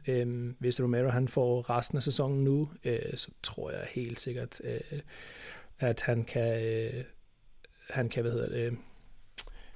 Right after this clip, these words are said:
hvad hedder sådan noget, øh, opgradere sig selv til, til at være den centrale. Men, men altså,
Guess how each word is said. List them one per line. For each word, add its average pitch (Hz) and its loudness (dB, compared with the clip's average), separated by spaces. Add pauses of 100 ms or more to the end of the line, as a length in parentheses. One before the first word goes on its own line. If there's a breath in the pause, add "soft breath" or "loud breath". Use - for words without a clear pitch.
(120)
hvad 123 -4
hedder 120 0
sådan 120 -6
noget, 120 -6 (240)
øh, 117 -2
opgradere 127 0
sig 123 -2
selv 117 -2
til, - -2
til - 2
at 120 4
være 117 2
den 117 -2
centrale. 127 -4
Men, 143 6
men 147 8
altså, 143 8